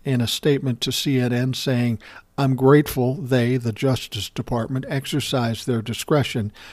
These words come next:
not to bring this case." A spokesman for the Department of Justice declined to comment. A spokesperson for the January sixth Select Committee did not respond.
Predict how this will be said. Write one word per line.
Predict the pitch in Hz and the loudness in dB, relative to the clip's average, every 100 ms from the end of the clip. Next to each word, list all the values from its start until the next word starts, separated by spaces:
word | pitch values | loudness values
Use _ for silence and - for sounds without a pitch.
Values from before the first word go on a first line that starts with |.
| - - - | -14 -14 -4
not | 139 135 131 | 0 0 0
to | 131 | -2
bring | 127 120 113 | 0 -2 -2
this | 107 - | -4 -6
case." | - 160 110 - - - - - - _ | 0 0 2 -4 -6 -8 -20 -20 -20 _
A | 139 | -4
spokesman | - - 180 185 - 147 | -4 2 2 2 0 0
for | 131 147 | 2 2
the | 127 | 2
Department | 113 151 135 127 | 0 2 2 2
of | 110 | -4
Justice | - 143 131 131 110 | 0 0 2 -2 -2
declined | 135 - 143 131 | -4 -2 0 0
to | 120 | -2
comment. | - 147 143 143 143 - - - _ | -2 0 2 2 0 -4 -20 -20 _
A | |
spokesperson | 120 - - 151 143 - - _ 156 147 - 139 139 | -4 -4 2 2 4 0 -8 _ 2 2 2 -2 0
for | 143 131 | 0 0
the | 117 | 0
January | - 139 127 120 120 | 0 2 2 2 0
sixth | - 151 139 - - | 0 0 0 -4 -6
Select | - 135 131 | 0 0 2
Committee | 143 131 131 | 0 2 0
did | 123 113 107 | -2 -4 0
not | 127 - 131 | -2 -2 -4
respond. | 120 - 135 120 107 98 | -4 -4 -2 0 0 -4